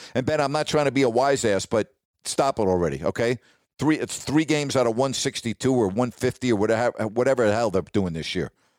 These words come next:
all right? Let's move on. Casey wants to know, how do you think Grant Hill will do as the director of U C, U S A basketball? I think he'll do great, but I think I would do great.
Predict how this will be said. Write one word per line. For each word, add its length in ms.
all 80
right? 200
Let's 200
move 220
on. 220
Casey 320
wants 300
to 80
know, 120
how 120
do 80
you 100
think 200
Grant 300
Hill 180
will 120
do 380
as 200
the 120
director 460
of 100
U 140
C, 260
U 260
S 160
A 120
basketball? 540
I 60
think 180
he'll 100
do 180
great, 380
but 100
I 80
think 160
I 140
would 140
do 140
great. 300